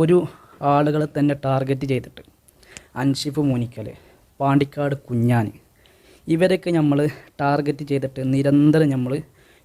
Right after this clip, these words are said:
വീഡിയോ ചെയ്ത ആളുകളായിരുന്നു. അതിന് നമ്മൾ അൻഷിഫ് മൂനിക്കലിനോട് നമ്മൾ പറഞ്ഞു, വ്യക്തിപരമായിട്ട്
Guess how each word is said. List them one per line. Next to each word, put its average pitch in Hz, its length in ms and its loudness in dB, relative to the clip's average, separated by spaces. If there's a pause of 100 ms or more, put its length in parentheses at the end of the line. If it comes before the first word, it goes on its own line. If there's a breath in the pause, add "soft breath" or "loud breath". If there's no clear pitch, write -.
(120)
വീഡിയോ 170 380 4 (240)
ചെയ്ത 156 280 2 (120)
ആളുകളായിരുന്നു. 117 560 -4 (680 soft breath)
അതിന് 165 300 2
നമ്മൾ 147 260 4 (260)
അൻഷിഫ് 147 500 -2
മൂനിക്കലിനോട് 135 540 0
നമ്മൾ 131 220 2
പറഞ്ഞു, 123 300 -2
വ്യക്തിപരമായിട്ട് 131 960 -2